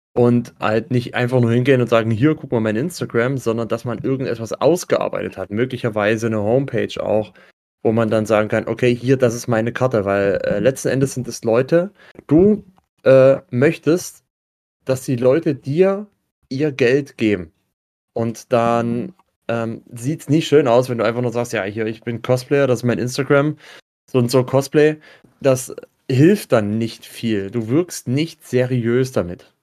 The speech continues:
Oder, ähm, auf viele Stellen wirkst du nicht seriös genug, damit sie dir ihr Geld geben können, vor allem Firmen.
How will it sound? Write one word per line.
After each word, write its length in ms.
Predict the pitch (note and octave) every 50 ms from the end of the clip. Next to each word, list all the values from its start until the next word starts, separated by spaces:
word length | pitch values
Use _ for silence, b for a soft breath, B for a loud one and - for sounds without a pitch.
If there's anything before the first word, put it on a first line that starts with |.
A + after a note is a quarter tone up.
| _ _ -
Oder, 400 | A#2 A2+ A#2+ A2+ A2 G#2+ - -
ähm, 460 | - A2+ A2+ A2+ A2 A2 A2 G#2+ G#2+ b b b b b _
auf 180 | - A#2+ A#2 -
viele 280 | - - D3 C#3+ D3
Stellen 420 | C3 - - C3 B2+ C3 C3 B2 A2+
wirkst 260 | C#3 C#3 - - -
du 40 | A#2+
nicht 300 | A2+ B2 C3+ C3 - -
seriös 580 | - B2+ A#2 A#2 A2+ G#2+ A2+ B2 C#3 C3+ - -
genug, 460 | - A#2 A2+ A2+ C3 D#3 D#3 - -
damit 400 | A#2+ G#2+ G#2 A2+ B2 B2+ B2+ -
sie 300 | - - B2+ C3 C3+ B2+
dir 220 | B2 A#2 B2+ A#2+ F2+
ihr 160 | D#2+ A#2 A#2
Geld 260 | A#2+ G#2+ A2+ A#2+ A#2+
geben 260 | - G#2+ G2+ G2+ G#2
können, 200 | - - G2+ G2+
vor 160 | - F#2 -
allem 240 | F#2+ G#2 A2+ B2 A#2+
Firmen. 460 | B2 - - B2 A#2 A2 A2+ C3 B2+